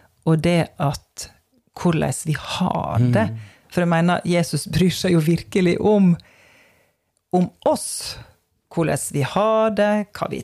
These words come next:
Speaker 1: tenker på,
Speaker 2: Mm.
Speaker 1: hva vi føler og opplever,
Speaker 2: Mm.
Speaker 1: det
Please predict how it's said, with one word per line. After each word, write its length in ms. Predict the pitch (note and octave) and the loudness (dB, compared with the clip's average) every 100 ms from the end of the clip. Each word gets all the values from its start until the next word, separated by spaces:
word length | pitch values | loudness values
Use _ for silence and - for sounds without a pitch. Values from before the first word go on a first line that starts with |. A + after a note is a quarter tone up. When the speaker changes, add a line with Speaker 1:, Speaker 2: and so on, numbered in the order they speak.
| - | -12
Speaker 1:
tenker 720 | - F3+ G#3 A3 - - G#3 | -6 0 4 2 0 -6 -2
på, 160 | D3 C3+ | 2 2
Speaker 2:
Mm. 140 | A#2 | 0
Speaker 1:
hva 180 | F#2+ D#3+ | 0 -2
vi 120 | D#3 | -2
føler 800 | C#3 - - E3 G3+ A3 G#3+ G#3+ | -8 -12 -4 2 4 4 4 2
og 140 | F#3+ - | 0 -2
opplever, 600 | - - G3+ F#3+ E3 A#3+ | -4 -2 0 2 0 -2
Speaker 2:
Mm. 260 | - C#3+ D3 A#2 | -4 -2 -2 -4
Speaker 1:
det 340 | D3+ C#3 D#3+ | -8 0 2